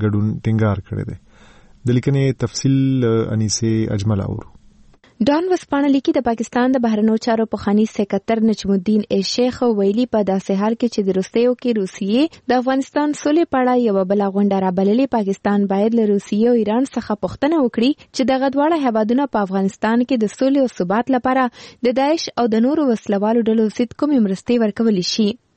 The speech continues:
Speaker 2: نجم الدین شیخ دا خبرې د خالي په ورځ په کراچۍ کې د یوې ادبي میلې پر مهال د افغانستان او پاکستان په اړه یوې غونډې ته کړې دي.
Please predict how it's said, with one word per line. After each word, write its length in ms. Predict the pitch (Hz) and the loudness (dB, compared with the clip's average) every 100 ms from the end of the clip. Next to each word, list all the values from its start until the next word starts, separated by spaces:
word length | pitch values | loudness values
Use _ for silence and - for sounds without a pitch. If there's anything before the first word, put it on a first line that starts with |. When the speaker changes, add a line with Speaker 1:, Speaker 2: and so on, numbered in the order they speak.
| - | -4
Speaker 2:
نجم 220 | 262 247 302 | -4 0 0
الدین 280 | 285 330 311 | 2 0 0
شیخ 200 | 359 349 - | -2 -2 -2
دا 60 | 285 | -2
خبرې 320 | 269 277 294 269 | 0 0 0 -2
د 60 | 233 | -2
خالي 200 | 220 233 | 0 0
په 80 | 254 233 | 0 0
ورځ 180 | 247 - | 0 -2
په 120 | 226 - | -6 -2
کراچۍ 340 | 202 196 240 247 | -4 -2 -2 -2
کې 80 | 254 | -2
د 100 | 214 208 | 0 2
یوې 180 | 196 208 190 | 2 -2 -2
ادبي 280 | 180 185 214 214 | 0 2 2 2
میلې 300 | 202 202 196 | 2 0 0
پر 100 | 196 | -2
مهال 300 | 190 202 269 | 0 0 0
د 100 | 262 262 | 0 0
افغانستان 520 | 262 254 - 277 302 | 0 -2 -2 -2 -2
او 40 | 269 | -2
پاکستان 420 | 233 233 240 240 233 | -2 0 0 0 0
په 80 | |
اړه 120 | 233 233 | 0 2
یوې 160 | 214 202 190 | 2 2 2
غونډې 200 | 190 190 | 0 0
ته 60 | 240 - | -2 0
کړې 180 | 214 196 | 0 2
دي. 100 | 214 | 0